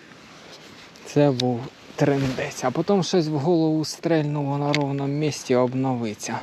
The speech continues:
обнулиться. Хоча Таврія нормально ганяла, економно. Гроші, видно, карман давили. І вже на Крима сів. І пішла тема коропячі рибалки з човна на Дніпрі.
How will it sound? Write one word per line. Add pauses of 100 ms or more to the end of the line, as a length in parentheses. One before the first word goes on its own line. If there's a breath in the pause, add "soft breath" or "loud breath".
обнулиться. (880 loud breath)
Хоча
Таврія
нормально (240 loud breath)
ганяла, (1000 loud breath)
економно. (220 loud breath)
Гроші,
видно,
карман
давили. (1000 loud breath)
І
вже
на
Крима
сів. (1300 loud breath)
І
пішла
тема
коропячі
рибалки
з
човна
на
Дніпрі.